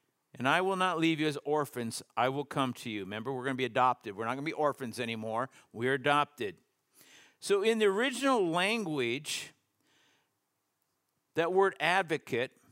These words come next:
parakletos, in the Greek, parakletos means a comforter, a helper, a counselor.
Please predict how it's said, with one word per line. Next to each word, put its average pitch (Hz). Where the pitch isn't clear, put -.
parakletos, 156
in 120
the 120
Greek, 143
parakletos 156
means 143
a 113
comforter, 202
a -
helper, 190
a -
counselor. 135